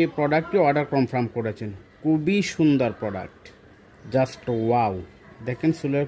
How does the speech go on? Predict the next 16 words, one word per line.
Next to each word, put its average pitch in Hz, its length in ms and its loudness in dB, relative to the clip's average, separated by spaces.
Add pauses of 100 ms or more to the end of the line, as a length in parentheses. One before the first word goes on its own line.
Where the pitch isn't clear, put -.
কোয়ালিটিটা 131 600 0
দেখেন, 101 320 -6
হ্যাঁ, 170 200 -2 (560)
খোদাই 143 240 2
করে 151 260 -2
লেখা 147 240 0
আছে 151 180 -4 (100)
হাঁসপাপড়ি। 117 560 -10 (680)
খুবই 151 280 2
সুন্দর 131 480 0
প্রোডাক্ট, 95 300 -8 (120)
এটা 156 140 -2 (100)
চকলেট 127 420 -4
কালার, 98 240 -8 (1040)
ঠিক - 160 -10
আছে, 143 200 -8